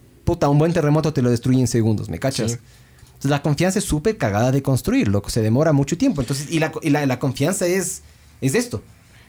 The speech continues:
Speaker 2: Es loco, es, y a mí me ha pasado mil veces que por, por no decir las cosas como son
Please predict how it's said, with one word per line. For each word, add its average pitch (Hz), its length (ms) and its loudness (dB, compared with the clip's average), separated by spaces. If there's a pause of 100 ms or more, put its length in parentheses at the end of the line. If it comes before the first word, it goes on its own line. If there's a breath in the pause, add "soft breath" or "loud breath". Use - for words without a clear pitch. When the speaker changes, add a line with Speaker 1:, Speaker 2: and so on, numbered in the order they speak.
(100)
Speaker 2:
Es 160 260 0
loco, 147 320 0
es, 139 220 2
y 127 60 2
a 120 40 2
mí 123 80 0
me 143 80 2
ha 139 80 -2
pasado 127 300 -2
mil 123 200 0
veces 127 300 -2
que 107 160 -4
por, 95 360 -6
por 95 280 -6
no 104 200 -6
decir 117 360 -2
las 107 160 -4
cosas - 320 -8
como 92 300 -4
son 113 400 0